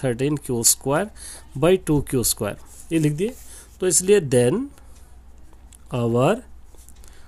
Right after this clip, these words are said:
assumption is wrong, लिखकर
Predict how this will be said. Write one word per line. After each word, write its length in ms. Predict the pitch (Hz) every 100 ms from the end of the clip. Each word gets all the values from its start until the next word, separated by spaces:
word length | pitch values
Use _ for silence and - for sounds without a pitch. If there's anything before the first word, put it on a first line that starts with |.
| - -
assumption 840 | 131 120 123 117 107 - 160 240 254 - - - - - - - - - - - - - - - - - - - - - - - - - - -
is 460 | 151 135 151 202 - - - - - 127
wrong, 340 | 120 127 120 104 - - - - - - - - - - - - - -
लिखकर 360 | 165 - 262